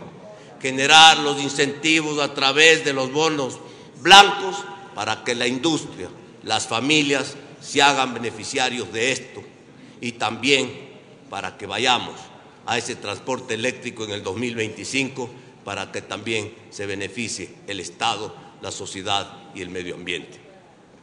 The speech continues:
El Ecuador, el Estado ecuatoriano, es el dueño de la energía eléctrica.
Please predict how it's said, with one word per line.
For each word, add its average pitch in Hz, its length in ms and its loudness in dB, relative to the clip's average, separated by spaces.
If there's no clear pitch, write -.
El 127 140 -6
Ecuador, 190 920 6
el 139 120 -2
Estado 196 340 4
ecuatoriano, 185 720 8
es 180 120 0
el 170 120 2
dueño 196 260 2
de 170 100 6
la 160 80 4
energía 165 320 2
eléctrica. 147 540 -2